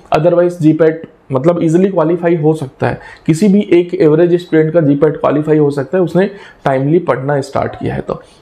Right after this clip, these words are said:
ये करना ही चाहिए। लेकिन अब यहाँ पर बात आता है कि आपने जीपैट के लिए preparation किया या फिर नहीं किया,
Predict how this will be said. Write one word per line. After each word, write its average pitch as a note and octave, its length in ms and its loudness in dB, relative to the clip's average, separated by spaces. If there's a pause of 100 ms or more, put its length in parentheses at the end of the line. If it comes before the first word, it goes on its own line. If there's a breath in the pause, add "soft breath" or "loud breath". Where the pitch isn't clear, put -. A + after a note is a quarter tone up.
ये F3+ 120 4
करना C#3 320 0
ही E3 180 2
चाहिए। A#2+ 280 -4 (400 loud breath)
लेकिन G#3+ 400 2
अब G3 160 0
यहाँ F#3+ 200 0
पर G3+ 140 0
बात E3+ 260 0
आता F3 180 0
है F3 80 2
कि F#3+ 100 0
आपने F3+ 340 2
जीपैट E3 380 2
के F3 60 -2
लिए E3+ 120 0
preparation D#3 540 -2
किया D3+ 300 2
या D3 140 4
फिर F3+ 180 0
नहीं D3+ 340 -2
किया, D3 280 -2